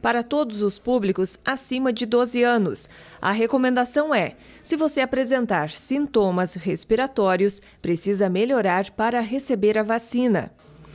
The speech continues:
Reforço dose três. Adolescentes de doze anos a dezessete anos completos, com intervalo mínimo de quatro meses da dose anterior.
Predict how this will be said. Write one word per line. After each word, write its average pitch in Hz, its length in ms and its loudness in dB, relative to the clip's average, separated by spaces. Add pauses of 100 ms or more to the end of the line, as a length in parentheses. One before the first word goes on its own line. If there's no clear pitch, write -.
(260)
Reforço 226 640 -2
dose 254 360 0
três. 220 500 2 (380)
Adolescentes 202 840 2
de 190 120 2
doze 233 480 2
anos 254 600 0
a 208 120 0
dezessete 262 800 0
anos 262 300 0
completos, 233 800 -2 (260)
com 330 180 0
intervalo 226 540 0
mínimo 214 480 2
de 196 140 -2
quatro 254 420 -2
meses 214 400 2
da 240 160 0
dose 214 400 2
anterior. 233 560 2